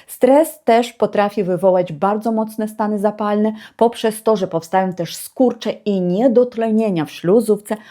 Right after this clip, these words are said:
mogą też występować różnego rodzaju wrzody. Szczególnie osoby, które mają na przykład chorobę Crohna,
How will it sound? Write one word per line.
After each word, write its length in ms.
mogą 380
też 220
występować 640
różnego 440
rodzaju 380
wrzody. 360
Szczególnie 500
osoby, 320
które 260
mają 300
na 140
przykład 340
chorobę 360
Crohna, 420